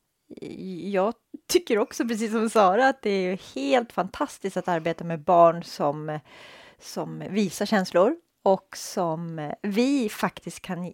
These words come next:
hjälpa dem att sätta ord på dem,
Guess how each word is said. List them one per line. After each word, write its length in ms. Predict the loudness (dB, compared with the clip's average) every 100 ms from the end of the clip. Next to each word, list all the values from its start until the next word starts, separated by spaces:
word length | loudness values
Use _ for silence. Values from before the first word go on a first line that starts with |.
| _
hjälpa 800 | -2 0 0 -6 _ -2 -2 -2 _ _ _ _
dem 360 | -8 -6 -6 -10
att 140 | -14
sätta 340 | -12 -14 -10 -8
ord 340 | -6 -6 -8 -16 _ _
på 120 | -10
dem, 260 | -10 -10